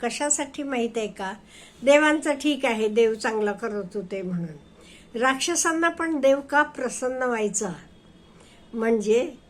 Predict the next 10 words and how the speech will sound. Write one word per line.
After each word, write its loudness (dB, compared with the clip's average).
राक्षस 2
का 4
नाही, 2
आपले -2
मनात 2
काय 6
होतं -4
तसं 6
बाहेर 0
वागायचे. -6